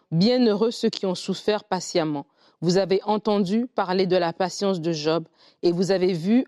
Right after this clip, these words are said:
la fin que le Seigneur lui accorda, car le Seigneur est plein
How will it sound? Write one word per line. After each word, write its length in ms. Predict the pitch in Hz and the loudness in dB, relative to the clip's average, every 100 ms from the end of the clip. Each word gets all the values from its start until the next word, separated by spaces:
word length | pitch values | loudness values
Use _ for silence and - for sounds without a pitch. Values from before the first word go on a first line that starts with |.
| - | 0
la 180 | 185 180 | -2 -2
fin 380 | - 190 196 - | -6 -4 -4 -4
que 100 | - | -2
le 140 | 180 175 | 0 0
Seigneur 540 | - 175 175 180 175 | 0 0 2 0 0
lui 260 | 156 175 170 | -2 -2 -2
accorda, 580 | 175 160 165 151 143 151 - _ _ _ | -4 -4 -4 -4 -2 -4 -6 _ _ _
car 360 | 226 202 190 185 | -4 -2 -4 -2
le 100 | 170 | -2
Seigneur 460 | - 175 170 175 180 | 0 0 2 0 0
est 120 | 165 | -4
plein 360 | - 185 180 | -2 -2 0